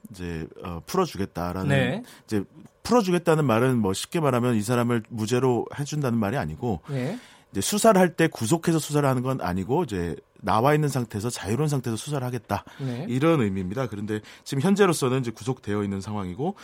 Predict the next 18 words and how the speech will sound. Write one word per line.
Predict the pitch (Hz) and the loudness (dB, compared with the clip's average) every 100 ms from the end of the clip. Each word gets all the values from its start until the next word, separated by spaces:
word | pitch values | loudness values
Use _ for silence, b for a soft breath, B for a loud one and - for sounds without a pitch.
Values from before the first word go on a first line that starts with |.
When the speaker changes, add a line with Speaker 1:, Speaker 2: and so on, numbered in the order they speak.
| B B | B B
Speaker 1:
이 | 139 190 | 0 0
부분에 | 143 135 156 | 0 2 4
대해서 | 135 113 120 | 4 2 2
또 | 110 | -4
검찰이 | 107 101 101 107 | -2 -2 -2 -2
항소를 | 101 127 123 107 | -2 -4 -4 -6
한 | 104 | -6
상황입니다. | 95 87 76 71 71 - - | -6 -8 -10 -12 -14 -14 -8
Speaker 2:
근데 | 196 | -8
변호인들이 | - 135 139 214 370 415 392 330 196 | -4 2 4 4 2 -2 -2 -2 -2
사임했다고 | - 277 302 262 - 143 107 101 107 101 85 - - | -4 -4 -2 -4 -2 -2 -2 -4 -2 -4 -6 -16 -18
Speaker 1:
음. | 82 78 78 | -16 -16 -6
Speaker 2:
그러는 | 165 175 165 147 131 - - - | -2 0 0 -2 -6 -8 -16 -20
소식을 | - 185 165 | -16 -8 -8
들었어요. | 135 127 - 135 196 104 B B B B - | -4 -6 -4 -4 -4 -6 B B B B -12
이거는 | 165 233 262 233 190 | -4 -2 0 0 0
뭐 | 151 151 147 131 104 - - - | 0 -2 -2 -4 -8 -14 -20 -6
변호인들이 | 165 190 180 160 185 196 - | -2 0 0 -2 -2 -4 -6